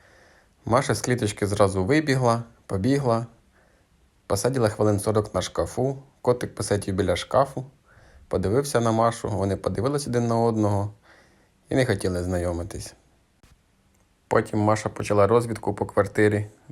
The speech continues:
Давай бігать, лазить по обоям, по всьому остальному.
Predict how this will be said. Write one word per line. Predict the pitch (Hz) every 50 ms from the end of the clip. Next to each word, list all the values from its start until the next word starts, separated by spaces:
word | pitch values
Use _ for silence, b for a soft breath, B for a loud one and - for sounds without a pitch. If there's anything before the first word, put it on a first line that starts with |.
| - -
Давай | 92 92 95 95 95 92
бігать, | 92 95 113 117 123 113 107 104 - - _ b b b b b b b b b b b b
лазить | - 95 95 92 98 95 - -
по | - 95
обоям, | 92 90 87 90 98 107 113 120 123 123 120 120 120 123 - - - - _ _ _ _ _ _ _ _ _ _ b b b b b _ -
по | - -
всьому | 101 - - - 98 98 98 98 95 - - - _ _ _ -
остальному. | 101 104 - - - 92 92 92 92 92 95 107 113 120 123 123 120